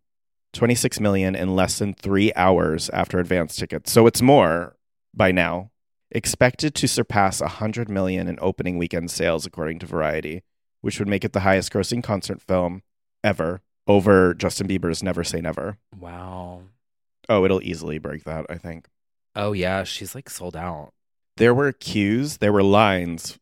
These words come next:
Speaker 1: to buy A M C tickets like it was the Eras Tour Ticketmaster debacle. It was, like, seventeen minutes until you could buy your movie ticket.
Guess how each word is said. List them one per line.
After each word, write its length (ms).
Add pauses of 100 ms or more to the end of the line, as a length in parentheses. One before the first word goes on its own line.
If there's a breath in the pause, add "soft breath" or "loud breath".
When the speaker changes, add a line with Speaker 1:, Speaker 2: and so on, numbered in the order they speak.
(100)
Speaker 1:
to 120
buy 240
A 220
M 100
C 180
tickets 440
like 160
it 60
was 180
the 160
Eras 260
Tour 200
Ticketmaster 680
debacle. 540 (500)
It 60
was, 120
like, 280 (500)
seventeen 540
minutes 280
until 220
you 80
could 160
buy 140
your 160 (240)
movie 340
ticket. 380